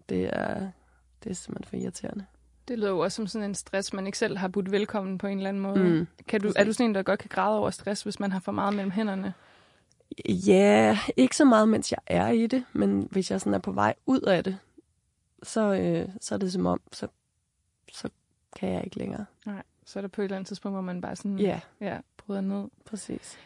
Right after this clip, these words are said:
Speaker 2: Øhm, så går vi i den fuldstændig modsatte grøft nu til gengæld, fordi, øh, hvad er det største grineflip, du nogensinde har haft, du kan komme i tanke om?
Speaker 1: Jeg kan simpelthen ikke komme i tanke om det.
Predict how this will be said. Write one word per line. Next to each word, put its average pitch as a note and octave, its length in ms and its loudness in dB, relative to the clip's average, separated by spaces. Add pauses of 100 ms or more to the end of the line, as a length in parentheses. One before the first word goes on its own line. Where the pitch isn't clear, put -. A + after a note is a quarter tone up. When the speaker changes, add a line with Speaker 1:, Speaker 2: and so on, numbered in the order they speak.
(120)
Speaker 2:
Øhm, G#3+ 260 -2
så C4 120 0
går B3+ 120 4
vi A#3+ 80 2
i - 20 2
den A#3 100 4
fuldstændig B3 420 2
modsatte A#3 560 2
grøft G#3+ 260 0
nu A3 160 6
til A3+ 160 2
gengæld, G3 340 0
fordi, G#3+ 400 0
øh, F#3+ 80 0
hvad G#3+ 120 4
er A3 40 2
det A3 100 -10
største - 380 -4
grineflip, A3+ 600 0
du G3+ 60 2
nogensinde G#3 340 -2
har - 20 -4
haft, G#3 180 -4
du G#3 80 -2
kan G#3 120 -6
komme G3+ 200 -4
i F#3+ 40 -8
tanke G3+ 320 0
om? G3 120 -4 (480)
Speaker 1:
Jeg B3 120 4
kan A3+ 100 -2
simpelthen B3+ 280 4
ikke - 120 0
komme B3 140 0
i A3+ 40 2
tanke A#3+ 340 2
om - 140 2
det. C#4 100 -2